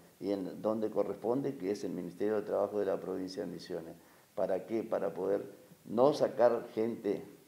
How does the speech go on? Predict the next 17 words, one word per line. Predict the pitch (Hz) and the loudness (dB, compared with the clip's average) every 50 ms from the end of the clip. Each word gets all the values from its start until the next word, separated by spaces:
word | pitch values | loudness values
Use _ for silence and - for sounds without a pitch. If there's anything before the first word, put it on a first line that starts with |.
| - - - - - - | -20 -20 -20 -18 -6 -2
a | 101 95 | -2 0
la | 95 92 - - | 0 -2 0 4
calle, | 110 123 127 127 131 139 139 139 - - - - - - - | 4 4 6 4 4 0 -2 -2 -6 -12 -16 -18 -20 -10 -4
cuidar | - 98 95 92 98 110 117 127 127 117 110 - - - | -2 0 2 4 6 8 10 10 8 8 4 -4 -8 -6
a | - 92 | -6 -4
los | 90 87 87 87 87 - - | -4 -4 -4 -6 -8 -10 -10
compañeros, | - 90 90 85 85 90 95 101 113 123 120 113 | -8 -8 -6 -4 -4 -2 -2 0 0 2 2 2
a | 101 | 2
las | 95 92 - | 0 -2 -6
compañeras | - 90 90 85 87 87 90 95 101 104 104 104 - | -8 -8 -6 -6 -4 -4 -2 -2 -2 -4 -4 -4 -2
trabajadores | 90 92 92 92 92 92 - 87 87 101 104 104 98 95 | 0 2 2 2 2 0 0 0 2 2 2 0 -2 -4
y | |
trabajadores | - - - 92 90 - 92 98 104 120 107 92 | -4 -4 -4 -4 -2 0 0 2 2 2 0 -2
de | 85 87 85 | -2 -4 -6
todos | - - 110 120 123 120 - | -4 -2 0 2 2 2 2
los | 95 80 - | 0 -2 -4
sectores, | - - - - 123 127 131 143 147 143 - | -6 -8 -4 0 2 2 2 2 0 -4 -8